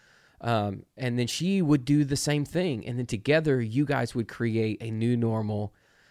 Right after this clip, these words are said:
Um, maybe you can start some of those things in conversation now that will kind of just ease some of the pressure maybe that you're feeling as it's getting closer.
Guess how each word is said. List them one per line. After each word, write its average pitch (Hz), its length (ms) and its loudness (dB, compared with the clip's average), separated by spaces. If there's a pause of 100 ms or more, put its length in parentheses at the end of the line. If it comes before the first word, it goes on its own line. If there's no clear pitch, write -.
(140)
Um, 113 280 0
maybe 170 240 4
you 175 100 2
can 139 160 -2
start 143 260 0
some 127 140 -2
of 117 80 -2
those 120 160 0
things 123 440 -4
in 123 180 -4
conversation 120 580 -4
now 131 280 -2
that 113 180 -2
will 110 100 -6
kind 156 240 -6
of 151 80 -4
just 139 240 -4 (180)
ease 139 320 0
some 135 200 -2
of 117 80 -6
the - 40 -6
pressure 113 540 -2
maybe 110 240 -8
that 101 180 -8
you're 107 80 -12
feeling 107 500 -6 (420)
as 110 260 -4
it's 110 140 -8
getting 110 220 -2
closer. 104 420 -2